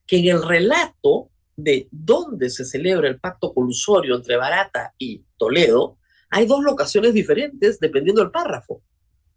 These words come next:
En una está en el Río de Janeiro, en el Hotel Marriott en Brasil.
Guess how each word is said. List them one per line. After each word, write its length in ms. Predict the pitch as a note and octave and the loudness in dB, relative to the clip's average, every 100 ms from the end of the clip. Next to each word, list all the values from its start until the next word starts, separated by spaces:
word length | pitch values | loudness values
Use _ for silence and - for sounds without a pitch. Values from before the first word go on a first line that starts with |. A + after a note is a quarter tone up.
| _ _ _ | _ _ _
En 200 | F#3 A#3+ | -4 0
una 420 | F4+ F3 E3 - | 0 2 0 -2
está 220 | - - | -8 -6
en 80 | F3 | -6
el 80 | F3 | -6
Río 300 | E3+ E3 C#3+ | -2 0 0
de 40 | |
Janeiro, 520 | C3+ C3+ A#3 C#4+ A#3 F#3+ | -2 -6 -4 -2 -2 -4
en 60 | |
el 60 | C#3 | -4
Hotel 220 | A#2 D3+ | -6 -8
Marriott 400 | F3 A#3+ A#3+ F#3 | -6 -6 -6 -8
en 60 | D3+ | -10
Brasil. 420 | E3+ - D4+ | -12 -14 -18